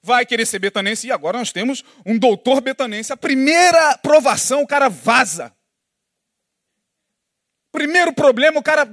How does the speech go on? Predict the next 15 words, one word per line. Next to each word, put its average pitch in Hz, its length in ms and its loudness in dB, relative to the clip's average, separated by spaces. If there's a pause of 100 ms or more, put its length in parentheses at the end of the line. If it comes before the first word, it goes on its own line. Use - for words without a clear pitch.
(180)
some. 285 580 2
"Eu 254 120 2
não 240 80 -8
creio 240 360 2
mais, 214 300 -2
eu 220 60 -4
nunca, 247 320 -6 (220)
eu 254 80 0
já 294 120 2
não 285 100 -8
queria 254 260 2
crer 254 200 -2
nessa 233 220 -4
porcaria 226 560 -2
mesmo." 156 480 -8